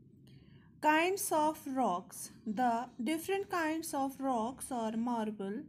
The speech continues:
granite, sandstone, slate, coal and limestone।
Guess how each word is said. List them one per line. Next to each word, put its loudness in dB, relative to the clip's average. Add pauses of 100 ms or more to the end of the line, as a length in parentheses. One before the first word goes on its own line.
(120)
granite, -2 (560)
sandstone, 0 (320)
slate, -2 (360)
coal 0 (200)
and -4 (440)
limestone। -2